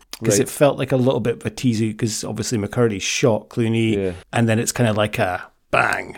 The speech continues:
Speaker 1: hey,
Speaker 2: Mm.
Speaker 1: tease it. Um,
Speaker 2: Mm.
Speaker 1: but there's quite a few to choose from. You know, uh, initially I did have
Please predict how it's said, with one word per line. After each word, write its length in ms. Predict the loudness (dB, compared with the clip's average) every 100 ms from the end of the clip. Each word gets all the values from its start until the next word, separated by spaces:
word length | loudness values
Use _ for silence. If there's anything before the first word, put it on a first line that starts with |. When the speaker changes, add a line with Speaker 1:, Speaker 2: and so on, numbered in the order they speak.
| -2
Speaker 1:
hey, 300 | 0 0 -2
Speaker 2:
Mm. 260 | -6 -6 0
Speaker 1:
tease 280 | -2 0
it. 340 | -6 -10 -14 -20 -20 -20 -20 -10 -2
Um, 560 | 2 4 4 4 2 -2
Speaker 2:
Mm. 40 | -2
Speaker 1:
but 120 | 0
there's 160 | 0 0
quite 260 | 4 4
a 40 | 4
few 420 | 0 4 4 4
to 140 | -2 -2
choose 260 | 0 0
from. 360 | 0 -6 -8 -10
You 80 | -6
know, 160 | -2 -2
uh, 300 | -2 -6 -4
initially 340 | 2 4 4 2
I 60 |
did 180 | 2 0
have 540 | 0 -2 -4 -10 -18